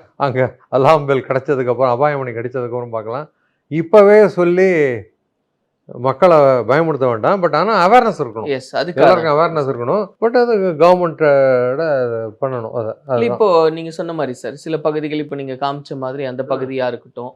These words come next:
Speaker 2: இல்ல மாலத்தீவா இருக்கட்டும், கடல் மட்டத்தை ஒட்டியே இருக்கு, அதே அளவுல இருக்கு கிட்டத்தட்ட அப்படின்னு நம்ம பேசும்போது,
Speaker 1: ம்.
Speaker 2: கூடுமான பாதிப்பு அதுக்கு தான் அதிகமா
Speaker 1: சரி,
Speaker 2: இருக்குன்னா
Speaker 1: ஏற்கனவே கவர்மெண்ட் சொல்லியிருக்கான்,
Speaker 2: ம்.
Speaker 1: கடல் கரை கிட்ட இருக்காதங்கோ,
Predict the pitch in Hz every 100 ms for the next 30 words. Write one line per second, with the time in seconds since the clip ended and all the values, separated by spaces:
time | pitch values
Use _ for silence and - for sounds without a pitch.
0 | _ _ _ - 151 151 139 143 151 143
1 | 131 120 117 - 123 147 143 160 160 147
2 | 151 151 135 139 - 196 165 160 135 135
3 | - 131 120 - 117 131 156 147 135 127
4 | 127 127 - 127 123 120 120 135 120 131
5 | 123 120 131 135 139 135 123 127 - 139
6 | 127 _ _ - 165 196 190 185 175 165
7 | 170 175 214 190 151 156 160 156 139 123
8 | 123 143 151 139 120 127 135 113 117 135
9 | 151 180 123 156 165 147 123 131 120 117
10 | 120 139 117 _ _ 139 151 175 165 -
11 | 147 131 131 147 117 131 120 117 120 135